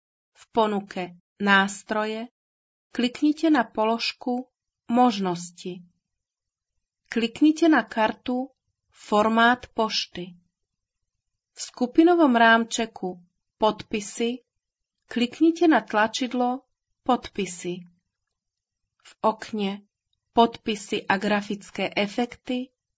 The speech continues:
zvoľte kartu Podpis e-mailu. Kliknite na tlačidlo Nový. Zadajte meno podpisu do pola Zadajte meno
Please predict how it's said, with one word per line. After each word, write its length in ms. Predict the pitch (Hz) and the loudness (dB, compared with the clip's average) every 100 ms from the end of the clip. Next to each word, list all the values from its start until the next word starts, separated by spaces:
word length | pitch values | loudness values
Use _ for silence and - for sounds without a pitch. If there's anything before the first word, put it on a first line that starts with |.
| _ _ _ _ _ _ | _ _ _ _ _ _
zvoľte 640 | 202 208 226 269 - - - | -12 -2 0 0 0 -4 -2
kartu 640 | 202 - - - 233 247 _ _ _ _ _ _ _ _ | -4 -4 -8 -6 -6 -6 _ _ _ _ _ _ _ _
Podpis 640 | - 214 - - 262 - | -2 -2 -2 -4 -4 -6
e-mailu. 720 | - 247 214 196 185 180 175 - _ _ _ _ _ _ _ _ _ _ _ | -4 -2 0 -2 -4 -6 -8 -16 _ _ _ _ _ _ _ _ _ _ _
Kliknite 640 | 254 277 - 359 349 349 | 0 0 2 0 2 2
na 160 | 269 214 | 2 0
tlačidlo 800 | 233 233 233 254 254 247 254 - _ _ _ - | 2 2 2 -4 -2 0 -2 -8 _ _ _ 0
Nový. 640 | 262 262 190 175 180 202 _ _ _ _ _ _ _ _ _ _ _ _ _ | 4 4 4 0 0 -8 _ _ _ _ _ _ _ _ _ _ _ _ _
Zadajte 640 | 202 214 247 277 - 320 | -2 0 2 0 0 0
meno 320 | 277 233 220 202 | 2 2 -2 -4
podpisu 640 | 208 208 - 214 - 196 | -8 -8 -8 -8 -6 -4
do 160 | 185 180 | -4 -4
pola 480 | - 220 226 240 - _ _ _ _ _ _ _ - | -4 -2 -2 -4 -10 _ _ _ _ _ _ _ -16
Zadajte 720 | 190 214 226 269 277 - 202 | 2 4 6 2 2 -2 -2
meno 560 | 185 208 220 233 247 | 0 0 2 0 -2